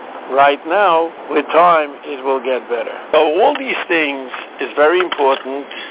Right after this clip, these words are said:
It's important that the rabbis, the counselors should learn all about this, but the unfortunate thing is that because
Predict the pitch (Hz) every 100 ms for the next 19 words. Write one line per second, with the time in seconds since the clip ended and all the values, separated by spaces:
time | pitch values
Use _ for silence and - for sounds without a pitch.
0 | - - 170 220 190 185 190 - 156 143
1 | 135 143 143 165 156 156 151 - - -
2 | - - 156 - 151 165 - 156 139 147
3 | 143 175 196 156 135 131 123 127 123 120
4 | 113 139 131 156 165 175 165 - 147 143
5 | - 160 156 196 165 147 - - - -
6 | 143 139 143 139 - 185 214 175 139